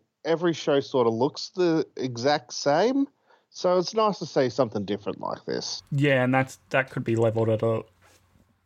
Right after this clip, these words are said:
Speaker 2: a lot of the, uh, local shows where they're all sort of in the, the same arena twelve months a year.
Speaker 1: Yes.
Speaker 2: Yeah, and it is good to freshen things up once in a while. Um, also, the voices on this for commentary and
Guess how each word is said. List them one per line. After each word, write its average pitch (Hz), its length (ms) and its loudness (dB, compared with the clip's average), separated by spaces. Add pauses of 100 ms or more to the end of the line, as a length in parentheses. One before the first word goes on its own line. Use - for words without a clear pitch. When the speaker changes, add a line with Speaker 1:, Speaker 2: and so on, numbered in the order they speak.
(360)
Speaker 2:
a 143 80 4
lot 123 240 4
of 117 140 0
the, 113 200 0
uh, 110 260 2
local 113 420 0
shows 107 480 0
where 107 240 0
they're 107 220 2
all 107 160 2
sort 110 240 -2
of 107 140 -2
in 107 140 -2
the, 104 260 -2 (400)
the 113 120 0
same 110 360 2
arena 107 580 0
twelve 107 340 0
months 107 280 -2
a - 100 -2
year. 110 240 -4 (300)
Speaker 1:
Yes. - 500 0 (180)
Speaker 2:
Yeah, - 240 -2
and 180 220 2
it 196 100 2
is 165 200 2
good 113 180 0
to 117 80 -2
freshen 113 340 0
things 110 300 -6
up 110 200 -6
once 117 280 -4
in 117 60 -6
a 110 40 -4
while. 110 400 -4
Um, 127 420 -2
also, 175 380 2
the 127 320 2 (180)
voices 160 520 2
on 123 160 4
this 113 220 -2
for 113 300 0
commentary 113 600 2
and 107 260 0